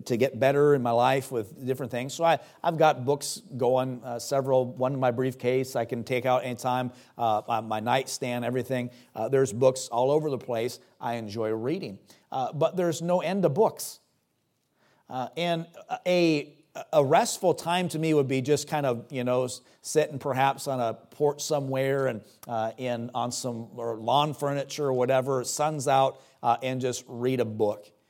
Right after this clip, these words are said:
Uh, that's relaxing. Uh, and I like to learn. And I, and, and as long as I'm alive, I'm probably still gonna learn. But when you think about the vanity of all that, to, to read and to read and to read and,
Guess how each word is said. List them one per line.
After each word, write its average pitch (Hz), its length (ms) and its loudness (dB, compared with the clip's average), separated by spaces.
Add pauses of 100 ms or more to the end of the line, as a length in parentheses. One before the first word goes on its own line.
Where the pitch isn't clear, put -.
(180)
Uh, - 140 -16
that's 117 260 -10
relaxing. 135 720 -2 (260)
Uh, 120 200 -2
and 139 120 -2
I 131 100 4
like 151 320 4
to 165 100 0
learn. 151 500 4
And 135 140 -2
I, 131 200 2
and, 143 280 -2
and 139 340 -4
as 123 160 -4
long 170 320 2
as 170 320 2
I'm 156 160 0
alive, 151 480 2
I'm 131 140 2
probably 151 320 0
still 147 240 0
gonna 135 220 0
learn. 156 260 0
But 135 160 0
when 156 100 -2
you 143 80 0
think 220 220 -6
about 170 260 4
the 139 80 -2
vanity 143 400 0
of 107 100 0
all 98 180 -4
that, 85 220 -10 (1200)
to, 147 420 4
to 135 180 -4
read 180 320 2
and 151 120 -2
to 151 100 -2
read 165 220 4
and 151 80 -4
to 143 100 -2
read 151 400 2 (100)
and, 139 360 -2